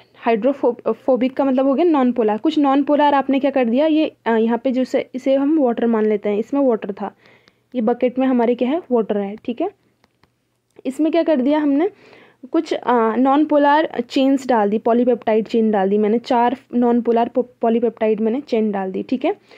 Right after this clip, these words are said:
यानी कि ये वाटर से इंटरेक्ट करने वाली चेन नहीं है, ठीक है। तो ये क्या हो गई, नॉन पोलर चेन हो गई, नॉन पोलर कुछ मैंने एलि-, अ, पॉलीपेप्टाइड चेन डाल दी।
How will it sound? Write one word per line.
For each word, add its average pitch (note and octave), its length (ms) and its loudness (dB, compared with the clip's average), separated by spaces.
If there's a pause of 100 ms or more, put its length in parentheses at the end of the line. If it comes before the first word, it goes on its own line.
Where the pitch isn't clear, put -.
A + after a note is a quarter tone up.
(180)
यानी C#4 220 2
कि D#4+ 100 0
ये F4 140 4
वाटर C#4 400 2
से D#4+ 180 -2
इंटरेक्ट C4+ 360 0
करने B3+ 260 2
वाली B3 200 2
चेन D4+ 300 -2
नहीं A3+ 320 2
है, G3 140 -4
ठीक A3+ 220 -8
है। G#4+ 80 -2 (720)
तो C4 60 -2
ये C4 140 2
क्या C#4+ 140 0
हो C4+ 100 4
गई, D4 140 2
नॉन B3 280 2
पोलर A3+ 320 2
चेन A3 220 0
हो G#3 120 0
गई, G3+ 240 -2 (260)
नॉन A#3 260 2
पोलर A#3+ 300 2
कुछ B3+ 240 -4
मैंने B3+ 220 0 (140)
एलि-, A#3 180 0
अ, G#3 380 -2 (120)
पॉलीपेप्टाइड A#3 560 -2
चेन G#3+ 220 0
डाल G3+ 200 -2
दी। G3 140 -6